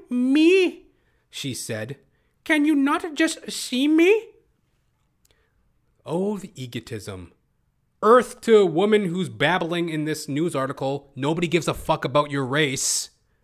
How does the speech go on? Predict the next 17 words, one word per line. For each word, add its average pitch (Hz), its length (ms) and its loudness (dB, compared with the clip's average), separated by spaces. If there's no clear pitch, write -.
Everybody's 170 560 -2
interested 156 420 -6
in 139 140 -6
themselves. 135 960 -4
Duh." 123 580 2
Okay. - 260 -20
I - 60 -20
tell 123 160 -6
you, 110 80 -12
can't 247 180 -6
take 320 140 -2
it 127 80 -6
anymore. 101 300 -10
I'm 101 80 -20
schwitzing. 107 520 -14
In 269 160 6
Canada, 185 680 2